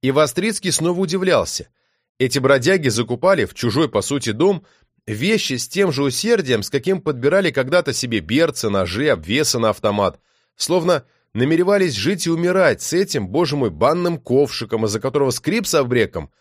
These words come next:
чуть не передрались, что-то друг другу неистово доказывая. Бабка за ужином, разглядев ещё раз своих работников, решила про себя. Может, что и было раньше у каждого по глупой юности, а теперь все ребята загляденье.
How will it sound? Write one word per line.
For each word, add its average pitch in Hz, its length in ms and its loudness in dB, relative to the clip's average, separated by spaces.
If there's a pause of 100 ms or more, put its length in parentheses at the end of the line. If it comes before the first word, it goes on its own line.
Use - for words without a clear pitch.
(260)
чуть 196 260 -2
не 202 80 -2
передрались, 190 760 -2 (220)
что-то 151 300 -2
друг 147 240 0
другу 185 240 0
неистово 156 420 0
доказывая. 82 640 -2 (800)
Бабка 139 340 2
за 120 140 4
ужином, 147 380 2
разглядев 131 500 0
ещё 135 300 -2
раз 127 180 2
своих 120 280 0
работников, 127 680 0
решила 123 420 0
про 90 160 -6
себя. 80 360 -6 (580)
Может, 185 320 2
что 185 220 2
и 180 60 4
было 196 340 2
раньше 139 320 2
у 139 60 -2
каждого 98 460 2
по 139 200 2
глупой 143 360 -2
юности, 127 540 -4 (480)
а 127 100 0
теперь 202 300 -2
все 214 200 0
ребята 180 360 0
загляденье. 110 720 -4